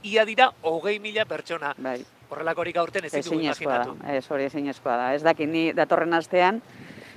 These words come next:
Speaker 2: Aldundiarekin, e, bilera badaukat, Barikoan, eta ia zelako irizpideak ematen dizkiguten, baina hori metra-, metakrilatoen eta hori hondartzan jartzea ezinezkoa da hemen,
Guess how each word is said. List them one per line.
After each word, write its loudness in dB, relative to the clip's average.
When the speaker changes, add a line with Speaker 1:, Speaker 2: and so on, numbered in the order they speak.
Speaker 2:
Aldundiarekin, 6
e, 2
bilera 4
badaukat, 4
Barikoan, 4
eta 4
ia 6
zelako 0
irizpideak 0
ematen 0
dizkiguten, -4
baina 0
hori 2
metra-, 4
metakrilatoen 6
eta 6
hori 6
hondartzan 4
jartzea 6
ezinezkoa 2
da 6
hemen, 0